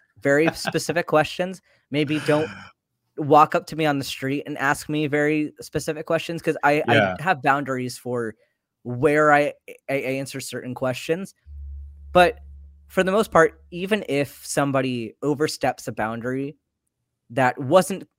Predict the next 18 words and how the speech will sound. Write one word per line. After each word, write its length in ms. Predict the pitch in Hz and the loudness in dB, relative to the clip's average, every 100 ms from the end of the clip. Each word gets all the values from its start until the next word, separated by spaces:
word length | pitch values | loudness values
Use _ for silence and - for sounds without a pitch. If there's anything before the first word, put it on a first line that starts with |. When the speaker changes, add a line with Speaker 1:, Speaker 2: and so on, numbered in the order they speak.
| _ - | _ -10
Speaker 1:
clearly 380 | - 175 170 160 | -2 2 2 0
communicated 600 | 143 131 127 127 123 117 | -2 -4 -4 -4 -6 -6
to 120 | - | -8
them 140 | 135 117 | -8 -6
before, 440 | 110 - 107 110 - | -10 -8 -8 -6 -4
I'm 100 | 147 | -4
just 140 | 160 | -2
going 140 | 175 156 | -2 0
to, 120 | 151 | 0
I'm 140 | 147 170 | -2 0
going 160 | 202 | 2
to 60 | 180 | 2
assume 400 | 156 - 135 139 | 2 -2 -4 -2
that 140 | 131 | -2
they 100 | 123 | -2
just 160 | 117 110 | -6 -6
didn't 200 | 127 90 | -6 -6
know. 320 | 110 113 180 | -8 -8 -10